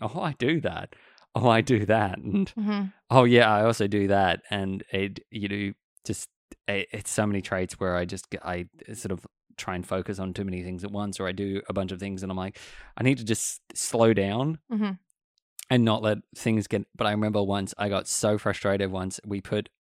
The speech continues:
Speaker 1: um, we were delivering some Vinny stuff and we put it on the back seat of the car,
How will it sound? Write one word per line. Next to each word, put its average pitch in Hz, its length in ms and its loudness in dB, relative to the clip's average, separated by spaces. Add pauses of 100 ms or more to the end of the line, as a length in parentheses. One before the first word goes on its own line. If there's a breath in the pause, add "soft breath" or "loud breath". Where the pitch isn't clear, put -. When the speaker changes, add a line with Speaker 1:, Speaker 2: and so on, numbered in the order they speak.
(320)
Speaker 1:
um, 92 260 -6
we 107 120 -2
were 101 100 -2
delivering 107 500 -4
some 101 240 -4
Vinny 104 240 -2
stuff 90 420 -6 (320 soft breath)
and 110 120 -2
we 101 80 0
put 113 160 -2
it 113 80 2
on 104 80 0
the 98 80 -2
back 101 200 -4
seat 101 200 -4
of - 60 -10
the 107 60 -6
car, 101 380 -4